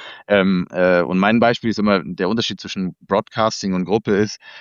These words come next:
wenn du eine Gruppe erstellst mit allen, die du zu deinem Geburtstag einlädst, dann hast du ganz, ganz viele Leute, die genervt sind, aber sich auf deinen Geburtstag freuen, aber in der Kommunikation halt genervt sind.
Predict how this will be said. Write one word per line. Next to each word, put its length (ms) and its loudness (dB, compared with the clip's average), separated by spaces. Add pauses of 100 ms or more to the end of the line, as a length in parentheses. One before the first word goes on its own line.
wenn 160 0
du 240 2
eine 200 -2
Gruppe 300 0
erstellst 460 0
mit 120 -2
allen, 420 2
die 80 2
du 100 -2
zu 140 -6
deinem 180 0
Geburtstag 400 -2
einlädst, 640 0 (280)
dann 160 -6
hast 220 -4
du 140 -4 (320)
ganz, 160 0
ganz 160 -4
viele 180 -2
Leute, 340 2
die 100 -4
genervt 380 0
sind, 120 -4
aber 140 -2
sich 140 -2
auf 80 -6
deinen 160 -2
Geburtstag 360 -4
freuen, 400 -2
aber 260 -4
in 120 -4
der 80 -2
Kommunikation 640 -2
halt 140 -2
genervt 320 -4
sind. 200 -4